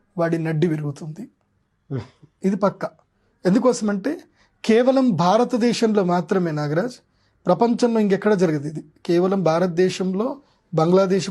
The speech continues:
Speaker 1: పాకిస్తాన్లోనే ఇది జరుగుతుంది. ఏంది అంటే మూడు రూపాయల వడ్డీ అనమాట.
Speaker 2: Hmm.
Speaker 1: అంటే త్రీ పర్సెంట్, absolutely త్రీ పర్సెంట్ వడ్డీ తీసుకునేది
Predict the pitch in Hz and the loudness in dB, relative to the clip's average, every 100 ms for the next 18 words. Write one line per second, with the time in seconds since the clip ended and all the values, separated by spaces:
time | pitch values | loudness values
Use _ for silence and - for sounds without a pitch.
0 | 180 160 - - 180 180 196 220 151 165 | -6 -6 -6 -4 -2 0 -2 -2 -2 -2
1 | 170 170 156 180 170 156 156 285 - _ | -2 -4 -6 -4 -4 -6 -8 -10 -12 _
2 | _ _ 165 160 240 233 196 208 196 160 | _ _ -4 0 2 2 2 2 2 0
3 | 143 151 151 143 - - _ 135 123 107 | -2 -6 -6 -8 -10 -18 _ -12 -12 -12
4 | - _ - 175 170 - 226 - 226 - | -16 _ -6 -4 -4 0 2 4 0 2
5 | 196 139 247 - _ _ _ 185 180 - | 0 -2 -8 -18 _ _ _ -4 -2 2
6 | 262 269 - 269 - 233 196 208 208 175 | 2 2 2 -2 0 0 2 0 0 -2
7 | 180 180 240 208 - 185 180 233 320 | 0 0 0 -2 -4 -4 -2 -4 -6